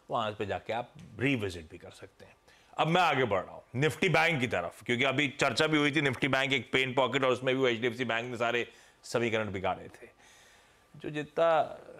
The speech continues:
कुचला जाता है, वो उतनी बढ़िया बाउंस बैक भी कर सकता है। <laughs>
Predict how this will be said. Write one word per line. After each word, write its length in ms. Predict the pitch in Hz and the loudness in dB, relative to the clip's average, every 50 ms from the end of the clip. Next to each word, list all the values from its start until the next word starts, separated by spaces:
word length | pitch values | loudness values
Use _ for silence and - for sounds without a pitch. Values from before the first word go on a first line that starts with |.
| - - - - _ | -20 -20 -20 -10 _
कुचला 340 | - 143 - 160 165 185 175 | -2 0 4 4 6 6 6
जाता 300 | 160 143 139 131 - 165 | 6 6 4 2 2 2
है, 120 | 185 190 180 | 4 4 4
वो 100 | 165 143 | 2 2
उतनी 240 | 127 - 139 143 | 0 0 -2 -4
बढ़िया 260 | 139 123 123 127 135 131 | -2 0 2 2 2 4
बाउंस 280 | 117 117 113 117 117 | 4 2 2 2 2
बैक 180 | 117 131 131 127 | 0 0 0 0
भी 100 | 135 135 | -2 -2
कर 140 | - 123 - | -2 -2 -2
सकता 340 | - 127 - - - 110 | -4 -6 -10 -10 -10 -10
है। 240 | - - - 120 104 - | -8 -6 -6 -6 -6 -6
<laughs> 140 | - 104 | -4 0